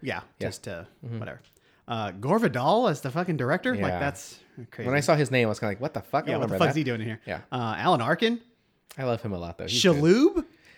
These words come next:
Speaker 2: I wrote my, one of my notes about Shaloub is, "Oh, yeah, I forgot Monk is in this."
Speaker 1: Yeah.
Speaker 2: <laughs> But he's in it for, like, a minute and a
Speaker 1: Yeah,
Speaker 2: half.
Speaker 1: but it's still an important part.
Speaker 2: Mm-hmm.
Speaker 1: Uh, fucking Ernest Borgnine's in it?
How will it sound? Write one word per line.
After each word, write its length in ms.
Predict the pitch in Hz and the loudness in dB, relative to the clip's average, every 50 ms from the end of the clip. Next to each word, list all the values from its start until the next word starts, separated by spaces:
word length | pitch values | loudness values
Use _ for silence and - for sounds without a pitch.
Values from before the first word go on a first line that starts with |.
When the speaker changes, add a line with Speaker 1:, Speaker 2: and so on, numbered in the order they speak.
| - - - _ - - 151 | -20 -20 -20 _ -10 -2 2
Speaker 2:
I 120 | 147 147 | 2 4
wrote 200 | 143 147 180 185 | 6 8 6 6
my, 120 | 156 151 156 | 6 6 6
one 140 | 151 160 175 | 6 6 6
of 60 | 170 | 6
my 100 | 175 175 | 4 4
notes 400 | 170 165 180 175 165 - - 160 | 6 6 4 4 2 0 -6 -6
about 360 | 165 165 170 143 156 151 147 | -4 -2 2 4 4 4 4
Shaloub 300 | - - 226 160 180 156 | 4 4 6 8 8 10
is, 140 | 147 135 131 | 8 8 6
"Oh, 220 | 160 175 185 196 202 | 4 4 6 6 8
yeah, 100 | 208 190 | 8 6
I 40 | |
forgot 240 | - - 175 196 180 156 | 6 4 2 2 2 4
Monk 240 | 151 175 196 190 | 2 2 2 2
is 100 | 170 123 127 | 2 4 4
in 120 | 117 110 | 4 6
this." 160 | 110 392 453 427 | 8 10 10 10
Speaker 1:
Yeah. 180 | 320 - 127 - | 8 6 4 0
Speaker 2:
<laughs> 680 | - - - - - - - - - - - - - - - 196 | -8 -16 -20 -20 -16 -14 -14 -12 -14 -14 -16 -18 -10 -6 -4 -2
But 100 | 185 185 | 0 2
he's 140 | 151 196 185 | 2 4 4
in 80 | 220 190 | 4 4
it 60 | 147 | 4
for, 60 | 170 | 4
like, 160 | 175 156 147 151 | 4 4 2 0
a 80 | 147 139 | -2 -2
minute 200 | 123 127 131 143 | -2 0 0 0
and 80 | 135 123 | 2 4
a 40 | 113 | 4
Speaker 1:
Yeah, 180 | 190 120 127 135 | 4 4 4 2
Speaker 2:
half. 80 | 135 | 2
Speaker 1:
but 140 | - 185 190 | 6 6 6
it's 80 | 190 185 | 6 4
still 180 | - 370 320 - | 2 -2 -2 -4
an 60 | - | -6
important 240 | 135 123 143 127 117 | -8 -6 -6 -6 -6
part. 260 | 139 131 135 - - | -8 -10 -10 -10 -8
Speaker 2:
Mm-hmm. 140 | 139 143 156 165 - _ | -6 -4 -6 -6 -6 _
Speaker 1:
Uh, 200 | - 151 156 156 | -2 -2 -2 0
fucking 260 | - 247 294 349 285 - - _ - | 0 0 2 2 2 0 0 _ 4
Ernest 340 | 208 240 302 330 196 135 - | 6 6 6 4 4 2 4
Borgnine's 600 | 156 175 220 247 233 262 277 311 359 359 320 359 | 4 6 6 6 4 2 2 4 4 4 4 4
in 100 | 370 381 | 4 4
it? 160 | 415 - | 2 0